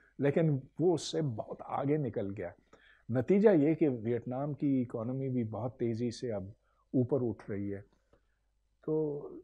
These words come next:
जहाँ जहाँ पढ़े लिखे लोग होंगे, तो वो अपनी तादाद बढ़ाएंगे, और जैसे जैसे वो बढ़ाएंगे, तो वो मुल्क ज़्यादा इंडस्ट्रियलाइज भी होगा,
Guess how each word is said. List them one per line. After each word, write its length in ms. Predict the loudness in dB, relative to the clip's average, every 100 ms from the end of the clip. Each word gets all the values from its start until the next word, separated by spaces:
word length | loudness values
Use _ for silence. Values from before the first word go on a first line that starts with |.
| -6
जहाँ 320 | 0 0 0
जहाँ 340 | 0 2 0 0
पढ़े 200 | 2 4
लिखे 300 | 2 0 0
लोग 340 | 0 2 2 0
होंगे, 460 | -4 -4 -2 -4 -4 _ _ _ 0
तो 60 |
वो 80 | 4
अपनी 260 | 4 2 0
तादाद 440 | 2 4 4 2
बढ़ाएंगे, 720 | 2 0 -2 -4 -4 -4 -4 -4
और 120 | -2
जैसे 300 | 2 2 4
जैसे 180 | 2 2
वो 180 | 4 4
बढ़ाएंगे, 480 | 4 2 0 -2 -2
तो 140 | -2
वो 340 | 0 0 -2 -8 -6
मुल्क 280 | -2 -2 -2
ज़्यादा 260 | -4 -4
इंडस्ट्रियलाइज 680 | -4 -4 -4 -4 -4 -2 -2
भी 140 | -4
होगा, 420 | -4 -4 -6 -8